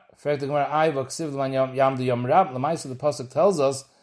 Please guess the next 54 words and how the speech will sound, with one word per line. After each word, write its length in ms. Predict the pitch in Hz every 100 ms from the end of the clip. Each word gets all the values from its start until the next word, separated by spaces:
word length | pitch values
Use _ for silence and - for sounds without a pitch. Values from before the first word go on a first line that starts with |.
| _ _ _ _ _
that 180 | 135 131
you 60 | 127
should 180 | 131
put 160 | - 165
away 240 | 160 156
the 80 | 139
shtar, 540 | 123 - 170 196 143 139
l'man 240 | 139 139
yam 180 | 151 160
de 80 | 147
yom 180 | 143
rab, 320 | 147 180 185 135
that 120 | 127
it 40 |
has 220 | 127 151
to 120 | - 139
be 360 | 151 147 139 _ _ _ _ _ _ -
in 160 | 135 131
good 200 | 160 -
condition 460 | 151 170 202 156
to 100 | 127
be 80 | 147
able 160 | 143 131
to 80 |
be 140 | 139 139
Goiva. 440 | 185 233 170 -
So 140 | 120 151
the 80 |
Gemara, 240 | 190 233 226
that's 160 | 196
not 140 | 233 185
a 40 |
chiv 440 | - - 147 151 139
that 100 | 127
you 100 | 120
have 300 | 123 151 -
to, 120 | 131
otherwise 400 | 143 143 131 120
you 40 |
can't 280 | 113 127 117
be 100 | 104
Goiva. 380 | 92 104 139 165
Hasam 360 | 247 269 185 180
Eitzah 220 | 180 180
Tova 240 | 190 196
Kamashmalan. 640 | 190 220 226 196 185 139 143
The 80 |
Navi 240 | 151 214 196
was 140 | 165
giving 240 | 160 208 180
us 120 | 143
an 80 | 156
Eitzah 300 | 175 165 151
Tova 480 | 185 254 135 143